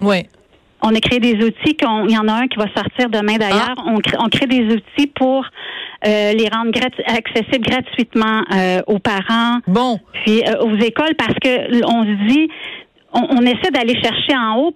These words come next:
Speaker 2: pour que les personnes prennent leurs responsabilités, c'est-à-dire l'éducation, la santé.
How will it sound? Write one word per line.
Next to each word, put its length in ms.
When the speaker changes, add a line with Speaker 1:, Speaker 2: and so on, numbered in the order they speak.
Speaker 2:
pour 200
que 100
les 220
personnes 480
prennent 240
leurs 120
responsabilités, 960
c'est-à-dire 280
l'éducation, 600
la 120
santé. 420